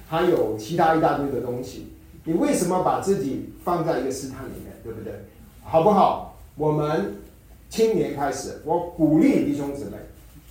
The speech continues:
带一本书，圣经。呃，《圣经》里面没有 Line，没有 WeChat，什么东西都没有，逼着你看神的话。好，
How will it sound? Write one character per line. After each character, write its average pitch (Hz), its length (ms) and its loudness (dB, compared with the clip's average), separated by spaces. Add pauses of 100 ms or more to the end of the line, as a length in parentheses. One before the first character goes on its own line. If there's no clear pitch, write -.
带 - 420 4
一 170 120 -2
本 - 220 -4
书， - 420 -6 (420)
圣 160 480 -4
经。 147 240 -10 (800)
呃， 147 160 -4
《圣 208 240 0
经》 202 140 -2
里 160 80 0
面 147 180 -2
没 147 160 -2
有 180 180 -2
Line， 147 220 -6 (220)
没 160 240 0
有 170 280 2
WeChat， 170 500 0 (200)
什 160 160 -2
么 180 80 2
东 190 160 2
西 190 140 0
都 170 100 0
没 139 140 -2
有， 123 100 -4 (580)
逼 269 220 6
着 254 160 8
你 - 100 4 (480)
看 160 240 -4
神 - 300 -12
的 - 160 -12
话。 101 180 -14 (720)
好， - 380 2